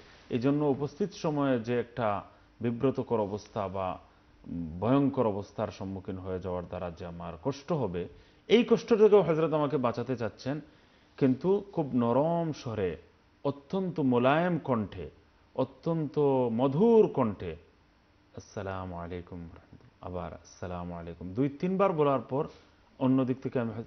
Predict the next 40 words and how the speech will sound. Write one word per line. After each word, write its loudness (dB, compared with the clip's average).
পেছনে -8
চেয়ে -4
দেখি -8
দারুল -4
উলুম -4
করাচির -6
চ্যান্সেলর -10
মুফতি -8
আজম -4
মুফতি -10
রফি -12
উসমানী -16
সাহেবের -16
মতো -18
মহান -14
মানুষ, -18
উনি 4
আমাকে 0
কিছু -2
একটা -2
কিছু -6
বলবেন, 0
কিন্তু -2
তিনি -2
আমাকে -4
তিন -4
তিনবার -4
সালাম -10
করছেন। -16
তো 0
এটার 4
একটা 2
হলো 6
নিয়ম, 4
বুজুর্গানে 4
দিন 0
যেটা -4
আমাদেরকে -4
শিক্ষা -10
দিয়েছেন -6